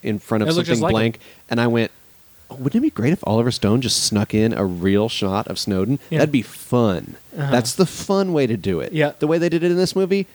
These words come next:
Speaker 1: the last minute is actual real Edward Snowden making a plea to the audience about how he's a
Speaker 2: And,
Speaker 1: good
Speaker 2: and
Speaker 1: person and he
Speaker 2: couldn't,
Speaker 1: feels good about
Speaker 2: and
Speaker 1: himself.
Speaker 2: couldn't be more scripted.
Speaker 1: Yeah.
Speaker 2: And I was like, "Man,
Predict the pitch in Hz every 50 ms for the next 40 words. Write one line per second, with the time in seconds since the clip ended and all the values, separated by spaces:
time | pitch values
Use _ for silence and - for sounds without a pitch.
0 | - - - - - 131 135 135 135 139 139 - - 131 127 131 139 143 131 120
1 | 101 - _ - 123 117 101 - - _ - - 131 139 135 - - 156 151 147
2 | 139 123 135 131 131 131 - - 120 117 120 123 117 - - 127 117 113 113 110
3 | 110 104 98 110 120 - 135 131 123 - - - - 165 160 143 139 139 135 131
4 | - - - - - - - 143 135 117 113 107 113 110 - - - - 113 113
5 | 117 123 131 147 165 185 196 202 202 - - - - 113 123 120 113 - 107 123
6 | 123 131 131 113 120 117 - 196 196 190 131 131 131 - - 175 156 139 135 -
7 | 175 175 175 196 - - 226 202 135 120 107 - - 104 110 117 120 127 147 160
8 | 170 190 185 196 190 208 208 214 226 220 202 254 247 247 202 185 190 190 185 165
9 | 160 151 160 175 180 - - - - - - 131 117 117 131 131 - - - 240
10 | 269 262 302 294 - - - - - - - - - 120 - - - 220 220 208
11 | 202 202 180 190 165 - - - - - - - 247 294 254 185 143 127 127